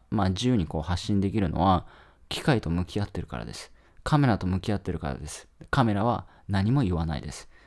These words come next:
何も文句も言わないです。何も言わない。ただ、ボタンを押したら映してくれます。ただ喋ったらマイクが音声を取ってくれます。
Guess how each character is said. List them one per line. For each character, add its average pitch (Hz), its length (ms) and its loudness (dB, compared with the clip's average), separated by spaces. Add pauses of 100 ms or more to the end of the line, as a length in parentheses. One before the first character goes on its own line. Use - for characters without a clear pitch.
(120)
何 113 200 8
も 139 120 6
文 123 200 6
句 95 140 -2
も 80 80 0
言 90 120 0
わ 90 100 0
な 87 120 0
い 67 60 -6
で 62 60 -10
す。 - 200 -14 (400)
何 117 180 4
も 143 100 4
言 90 100 0
わ 65 80 -2
な - 80 -10
い。 - 40 -14 (720)
た 165 140 8
だ、 123 260 2 (100)
ボ 110 140 0
タ 110 80 2
ン 104 100 4
を 98 40 2
押 92 60 0
し - 60 -8
た - 80 0
ら - 80 0
映 95 240 -4
し - 80 -8
て 95 80 -6
く 82 80 -4
れ 65 80 -6
ま - 100 -10
す。 - 160 -16 (560)
た 139 120 2
だ 120 80 2
喋 123 240 2
っ - 40 2
た - 80 -2
ら 98 80 2
マ 117 140 6
イ 110 80 2
ク 104 100 -10
が 131 260 2 (280)
音 113 220 2
声 113 200 2
を 123 60 2
取 - 160 -6
っ - 20 -10
て - 80 -10
く 85 100 -6
れ 80 80 -4
ま 67 120 -6
す。 - 160 -16